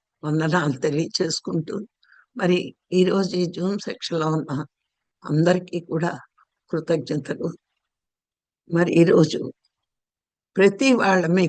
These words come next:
కూడా ఈ భూమి మీద జీవిస్తూ, మరి ప్రాపంచిక జీవితం అనండి,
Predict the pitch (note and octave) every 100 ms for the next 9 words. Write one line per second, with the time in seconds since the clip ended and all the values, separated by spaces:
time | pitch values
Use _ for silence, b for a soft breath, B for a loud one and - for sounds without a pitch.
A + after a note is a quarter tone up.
0 | - - C3+ - - _ _ - F#3+ F3+
1 | F3 F#3+ G#3 F#3 F#3+ - - - _ _
2 | _ _ _ _ - E3+ D#3+ F3 E3 -
3 | F#3 F3+ F3+ _ _ _ _ - F#3 F#3
4 | D#3+ E3+ E3+ G3+ G#3+ G#3+ G#3 F#3+ F#3+ F3
5 | F#3 E3 D#3 D3 D3